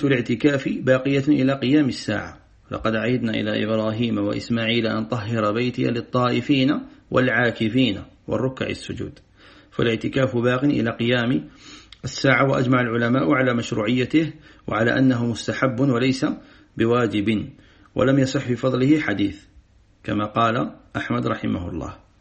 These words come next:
قال المصنف رحمه الله: عن عائشة رضي الله عنها أن النبي صلى الله عليه وسلم كان يعتكف العشر الأواخر من رمضان حتى توفاه الله عز وجل،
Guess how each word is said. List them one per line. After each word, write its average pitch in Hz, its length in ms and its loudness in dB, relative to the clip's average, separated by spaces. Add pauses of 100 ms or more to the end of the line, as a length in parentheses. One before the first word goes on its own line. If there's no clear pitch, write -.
(880)
قال 151 120 6
المصنف 156 580 4
رحمه 131 420 0
الله: 127 160 0
عن 131 140 0
عائشة 131 300 0
رضي 123 260 0
الله 117 300 -2
عنها 120 400 -4 (300)
أن 135 140 4
النبي 127 460 0
صلى 120 320 -4
الله 120 340 0
عليه 117 320 0
وسلم 110 540 -4 (100)
كان 135 240 2
يعتكف 120 640 -2
العشر 117 460 -2
الأواخر 110 640 -2
من 123 180 0
رمضان 113 520 0
حتى - 260 -4
توفاه 113 540 0
الله 120 300 0
عز 104 220 -2
وجل، 113 460 4